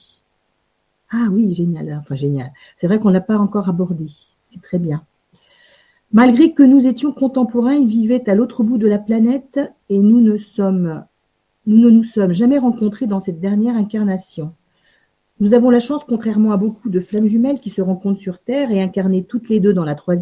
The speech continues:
dans la trois D, de nous retrouver à un niveau à peu près identique, malgré que ma moitié fusionnelle réside actuellement dans la sixième dimension.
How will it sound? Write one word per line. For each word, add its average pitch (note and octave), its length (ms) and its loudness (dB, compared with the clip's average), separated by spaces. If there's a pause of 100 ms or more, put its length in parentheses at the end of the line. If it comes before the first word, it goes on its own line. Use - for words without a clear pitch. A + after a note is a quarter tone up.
dans D#3 120 -6
la C#3+ 100 -4
trois F#3 240 -2
D, B3+ 220 0 (500)
de F#3+ 100 4
nous G#3 160 8
retrouver A#3+ 640 0
à F#3+ 60 0
un E3+ 180 0
niveau F#3 360 0
à A3 100 -4
peu A3+ 160 -4
près G#3+ 240 -4
identique, F3 600 -4
malgré F#3 320 -2
que F3+ 120 -6
ma D#3+ 140 -6
moitié F3+ 320 -2
fusionnelle F#3 520 2
réside E3 320 0
actuellement F3 440 0
dans D#3+ 100 -4
la D3+ 100 -6
sixième E3 420 -6
dimension. D#3+ 600 -8